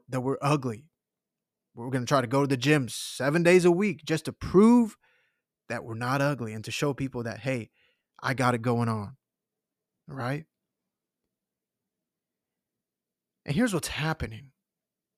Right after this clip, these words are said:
We are functioning out of a wounded place. Maybe something that was spoken over you and it crushed you. It discouraged you. Maybe, maybe, maybe it was a fatherly wound.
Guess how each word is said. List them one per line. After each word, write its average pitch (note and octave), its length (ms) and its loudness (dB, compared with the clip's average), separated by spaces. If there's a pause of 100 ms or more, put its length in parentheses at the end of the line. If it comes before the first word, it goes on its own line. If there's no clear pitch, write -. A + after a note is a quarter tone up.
(800)
We C3 140 -6
are A#2 60 -6
functioning G3 800 0
out C3+ 180 -4
of B2+ 120 -4
a A2+ 100 -2
wounded C#3 460 -4
place. - 640 -12 (180)
Maybe D3+ 180 -4
something D#3+ 320 0
that C#3+ 120 6
was B2+ 100 0
spoken D#3 520 4
over D3 260 2
you A2+ 260 -8
and B2+ 140 -4
it - 80 -10
crushed - 640 0
you. A#2+ 160 -8 (480)
It D3 160 0
discouraged D#3+ 760 4
you. C3+ 80 0
Maybe, F3+ 240 2
maybe, A3+ 380 2 (680)
maybe A3 160 0
it C#4 40 6
was F3+ 140 6
a D#3 40 2
fatherly F3 680 6
wound. A#2+ 460 -6